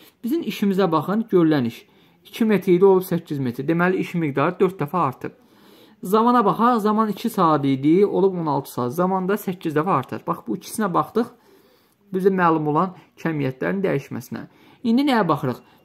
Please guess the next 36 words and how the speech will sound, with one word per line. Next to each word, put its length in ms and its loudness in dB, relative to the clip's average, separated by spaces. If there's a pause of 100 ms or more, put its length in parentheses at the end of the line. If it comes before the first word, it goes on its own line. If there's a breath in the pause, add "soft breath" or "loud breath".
Bizə 260 0
fəhlənin 400 0
sayını 260 0
soruşur. 380 -6
Görək 240 2
fəhlənin 440 0
sayı 300 0
ilə 120 0 (720 soft breath)
görülən 400 6
iş 220 -4 (560)
arasında 420 -2
hansı 260 -2
asıllıq 400 -2
var? 180 -4 (320 soft breath)
Bir 100 -2
də 100 2
fəhlənin 480 0
sayı 360 0
ilə 160 0 (480 soft breath)
bu 120 -2
işi 240 -4
görməyə 400 2
sərf 240 -2
olunan 240 -4
zaman 300 -2
müddəti 260 -8
arasında 360 -8
hansı 260 -10
asıllıq 400 -14
var? 100 -16 (800 soft breath)
Fəhlənin 400 2
sayı 280 4
ilə 120 0
işin 240 -4
miqdarı 320 0
arasındakı 480 -4